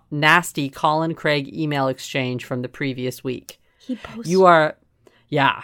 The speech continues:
Speaker 1: you are a chronic liar, and I'm sick of you dragging my mother through this contorted divorce while you abuse the court system to try to retain control over her life," Cr-,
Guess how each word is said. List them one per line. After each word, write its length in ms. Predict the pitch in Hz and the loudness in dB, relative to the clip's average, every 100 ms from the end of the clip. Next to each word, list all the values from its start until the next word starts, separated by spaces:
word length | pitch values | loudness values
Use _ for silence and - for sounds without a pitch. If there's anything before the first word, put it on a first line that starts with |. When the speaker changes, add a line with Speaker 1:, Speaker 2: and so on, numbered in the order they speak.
| - | -8
Speaker 1:
you 220 | 151 185 | 2 4
are 100 | 170 | 4
a 60 | 139 | 4
chronic 420 | - 175 185 185 | 2 2 2 0
liar, 320 | 170 160 160 | 0 2 2
and 80 | 151 | 0
I'm 120 | 135 | -2
sick 320 | - - 180 | -4 -4 -2
of 100 | 180 | -4
you 160 | 156 165 | -4 -6
dragging 420 | 151 151 151 151 | -2 -2 -2 -2
my 140 | 143 143 | -4 -2
mother 260 | 143 143 | -2 -4
through 200 | 139 147 | -4 -6
this 180 | 143 139 | -6 -6
contorted 520 | - 135 - 160 156 | -6 -6 -2 -2 -2
divorce 440 | 156 131 143 139 147 | -4 -2 0 -2 -2
while 80 | |
you 180 | 139 135 | -2 -2
abuse 380 | 127 131 151 151 | -4 -4 -4 -4
the 100 | 156 | -6
court 260 | - 151 - | -4 -4 -4
system 360 | 143 - 143 | -8 -6 -4
to 80 | 131 | -4
try 240 | - 147 139 | -2 0 0
to 80 | |
retain 400 | 135 131 - 139 | -2 -6 -4 -4
control 460 | 135 131 - 139 135 | -4 -8 -4 -2 0
over 160 | 127 127 | -2 -4
her 140 | - | -6
life," 500 | 127 127 123 - - _ _ _ _ _ _ _ _ _ | -4 -2 -4 -6 -18 _ _ _ _ _ _ _ _ _
Cr-, 140 | - | -6